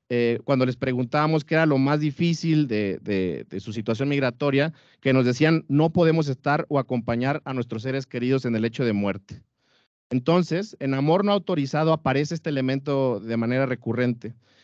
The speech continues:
El gran peso a nivel individual y grupal que tiene la separación de familias, no solo en los momentos de alegría,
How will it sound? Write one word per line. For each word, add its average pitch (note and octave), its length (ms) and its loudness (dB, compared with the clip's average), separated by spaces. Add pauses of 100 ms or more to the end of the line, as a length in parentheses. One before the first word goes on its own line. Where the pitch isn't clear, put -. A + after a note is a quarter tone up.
(140)
El C3 180 2
gran F3+ 280 2
peso F#3 560 0
a C3+ 100 -6
nivel C3 300 2
individual C#3 680 0
y D3+ 60 -2
grupal C3+ 480 -2
que C3+ 160 -4
tiene E3 360 0
la D#3+ 100 2
separación C3 520 -2
de D3 100 0
familias, C3+ 540 0 (280)
no D#3 220 2
solo A3 260 2
en G#3 60 4
los F3+ 100 2
momentos D#3 380 2
de D#3+ 80 2
alegría, C3 520 0